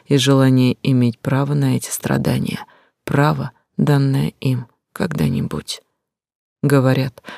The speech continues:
заставляет взрослеть первая любовь. Глупости. Ничто так не выдирает вас из детства, как самая первая и настоящая боль. Боль, которую нанёс тот,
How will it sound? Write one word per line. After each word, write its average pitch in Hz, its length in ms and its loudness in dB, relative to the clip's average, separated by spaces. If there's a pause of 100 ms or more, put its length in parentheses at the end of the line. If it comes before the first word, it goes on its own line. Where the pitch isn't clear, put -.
(120)
заставляет 139 840 2
взрослеть 131 640 0
первая 131 480 2
любовь. 123 540 -2 (300)
Глупости. - 760 -4 (560)
Ничто 127 440 0
так - 220 -6
не 131 100 2
выдирает 127 600 2
вас 123 280 -2
из 120 220 -2
детства, - 500 -4 (240)
как - 220 0
самая 156 500 2
первая 170 500 0
и - 160 -2
настоящая 123 840 -2
боль. 120 340 -4 (440)
Боль, 143 380 2 (320)
которую 131 500 2
нанёс 123 460 2
тот, - 360 -8